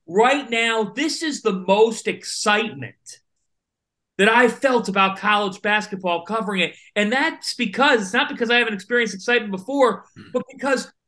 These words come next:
this sport is downright bonkers right now. You don't know what you're going to get from night to night. And there's so many examples of it across the board. It's fun.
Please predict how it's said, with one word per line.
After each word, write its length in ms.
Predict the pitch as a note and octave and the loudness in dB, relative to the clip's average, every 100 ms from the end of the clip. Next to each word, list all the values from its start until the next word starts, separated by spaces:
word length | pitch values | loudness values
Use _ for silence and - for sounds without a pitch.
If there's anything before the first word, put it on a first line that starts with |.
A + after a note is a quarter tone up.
| _ | _
this 240 | C#4+ C#4 - | 4 4 2
sport 380 | - F#3+ F#3+ F#3 | -6 0 2 2
is 180 | - | -2
downright 880 | - C#3+ C#3 C#3+ C#3+ A#2+ A#2+ B2 B2 - B2 | -6 -4 -2 -4 -4 -6 -4 -4 -6 -10 -10
bonkers 800 | B2 C#3+ E3 E3 D3 C3 G#2 - - _ | -2 2 2 2 -2 -4 -6 -12 -16 _
right 280 | C#3+ C#3+ C#3 | 0 2 0
now. 280 | C3 B2 B2 | -2 -2 0
You 200 | F3 G3 | 2 2
don't 360 | F#3+ G3 A#3+ F3+ | 4 2 2 0
know 420 | F3 F3 C#3 C#3 _ - | 0 2 0 -4 _ -2
what 340 | F3+ G3 - | 0 0 -2
you're 120 | G3+ | -2
going 540 | F#3 E3+ F3+ F3 F3+ - _ - | 0 0 0 -4 -8 -16 _ -4
to 160 | G#3+ G3 | -2 -2
get 500 | - B3 A#3+ C3+ - - | 2 4 4 -2 -8 -2
from 240 | F#3+ F#3 | 0 2
night 360 | F3+ G#3 A#3+ - _ _ - | 2 2 0 -6 _ _ -4
to 120 | A#3 | -4
night. 520 | A3+ B3+ D#4 - - - _ - | -2 0 0 -2 -10 -20 _ -2
And 100 | A3+ | 2
there's 160 | B3 - | 2 2
so 300 | - D4 E4+ | 0 -2 -2
many 260 | F4 D4+ | -4 -4
examples 680 | C#4 F#3+ C4 D4+ C#4+ C4 E3+ | -4 -4 -2 -4 -6 -8 -2
of 180 | F3+ E3+ | -2 -2
it 140 | - - _ | -6 -12 _
across 540 | A3+ A3 B3 C#4+ C#4+ - | -2 2 4 4 2 0
the 80 | |
board. 480 | G3 G3+ C#4 F#3+ B2 - _ _ _ _ | 0 2 4 4 2 -8 _ _ _ _
It's 220 | G#3 G#3 | 0 0
fun. 720 | - - A#3+ B3 C#4 C#4 C#4+ | -8 -2 2 4 2 0 -6